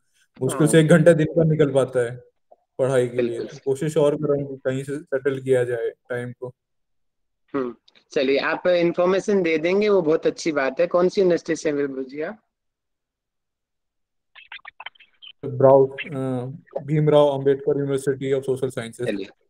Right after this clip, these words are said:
Speaker 1: महोबा।
Speaker 2: सभी लोग अपनी अपनी यूनिवर्सिटी का नाम और स्टेट message करो, अभी पता चल जाएगा कितनी universities के बच्चे हमारे साथ जुड़े हुए हैं।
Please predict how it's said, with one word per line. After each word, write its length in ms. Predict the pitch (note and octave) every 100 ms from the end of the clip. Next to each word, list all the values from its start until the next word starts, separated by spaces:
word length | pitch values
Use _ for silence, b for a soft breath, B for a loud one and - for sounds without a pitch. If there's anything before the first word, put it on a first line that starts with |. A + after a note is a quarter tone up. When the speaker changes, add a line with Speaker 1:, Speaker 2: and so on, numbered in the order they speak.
| -
Speaker 1:
महोबा। 200 | C3 C3
Speaker 2:
सभी 160 | - B3
लोग 280 | A#3+ A#3+ A#3+
अपनी 480 | - F#3 - B3
अपनी 320 | B3 A#3 A#3+ A3
यूनिवर्सिटी 460 | G3 F#3+ - A3
का 160 | A3+ A#3
नाम 680 | G3 F3 F3 G3+ A#3 B3 - _ _ -
और 240 | F#3 G#3
स्टेट 500 | - - A3+ A#3 A3+
message 440 | G3 F3+ F3 F3+ F3+
करो, 280 | D#3+ C#3+
अभी 240 | D3+ E3+ G3+
पता 260 | G#3 G3
चल 240 | G3 F#3+ E3+
जाएगा 360 | E3 D#3+ F#3+
कितनी 460 | G3+ G3+ F#3 A3 A3
universities 520 | G3 F3+ - F#3+ F3+
के 140 | G#3 F3+
बच्चे 400 | D#3+ D#3 F#3 F3
हमारे 340 | D#3+ D3+ D#3
साथ 160 | F3 E3+
जुड़े 380 | D3 D3 C#3+
हुए 260 | B2 A#2 G#2+
हैं। 200 | G#2